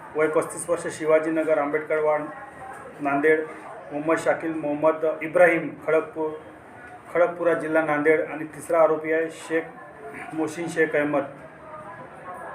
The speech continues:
जनता, न्यू आबादी, शिवाजीनगर, नांदेड या तिघांना असं पकडलेलं आहे.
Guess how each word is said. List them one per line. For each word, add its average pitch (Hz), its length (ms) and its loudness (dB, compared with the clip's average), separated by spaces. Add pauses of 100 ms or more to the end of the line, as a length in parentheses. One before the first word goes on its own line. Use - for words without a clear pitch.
(320)
जनता, 156 360 4
न्यू 165 200 -2
आबादी, 160 400 0
शिवाजीनगर, 147 520 -6
नांदेड 127 280 -10
या 151 100 -2
तिघांना 156 400 -4
असं 151 160 -8
पकडलेलं 143 420 -10
आहे. 175 80 -8